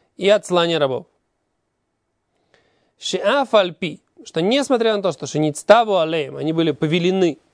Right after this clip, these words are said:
лахар книсосом лаарец, после захождения в землю, ноэгес бен боорец бен бехуц лаарец.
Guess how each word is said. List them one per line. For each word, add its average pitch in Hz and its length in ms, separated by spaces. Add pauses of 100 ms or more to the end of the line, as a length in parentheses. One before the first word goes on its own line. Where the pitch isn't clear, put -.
(560)
лахар 175 440
книсосом 160 480
лаарец, 127 420
после 180 840 (200)
захождения 156 840
в 135 60
землю, 131 440 (840)
ноэгес 175 840
бен 208 340
боорец 233 560
бен 240 260
бехуц 214 320
лаарец. 143 440